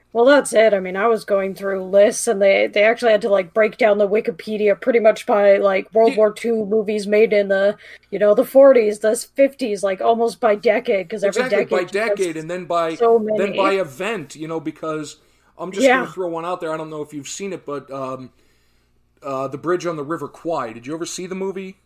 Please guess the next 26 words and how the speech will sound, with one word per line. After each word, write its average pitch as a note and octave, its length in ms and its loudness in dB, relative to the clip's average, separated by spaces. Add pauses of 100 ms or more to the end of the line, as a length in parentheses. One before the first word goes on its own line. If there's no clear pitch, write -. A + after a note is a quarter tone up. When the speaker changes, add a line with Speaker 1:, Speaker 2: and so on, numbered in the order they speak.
(600)
Speaker 1:
Did C4 200 2
not. A3 680 -4
Speaker 2:
Very G#3 320 -2
good F3 220 -4
movie, F3 320 -2
and E3 100 -10
that G3+ 260 -8
is G#3 140 -6
about D3+ 640 -8
one D#3+ 480 -6
specific - 1000 -8
aspect - 800 -14 (760)
Speaker 1:
Yeah. A#3+ 300 2 (120)
Speaker 2:
of C#3+ 160 -8
World E3 220 -2
War E3 180 -2
Two, D3+ 280 -8
the B2+ 100 -18
building E3 400 -6
of C#3+ 140 -14
the C3+ 40 -16
Burma D3 360 -8
Railway B2 720 -6 (180)
by C#3 220 -4
the C3+ 80 -10
British, C#3 600 -12